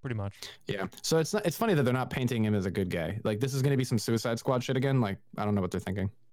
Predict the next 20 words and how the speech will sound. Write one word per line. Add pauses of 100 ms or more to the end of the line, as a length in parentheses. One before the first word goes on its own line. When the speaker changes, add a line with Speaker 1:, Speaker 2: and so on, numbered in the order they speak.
(400)
Speaker 1:
I
don't
think
it's
gonna
happen.
I
don't
think
they're
gonna
try
and
do
it (200)
again. (260)
Try
and
build
a,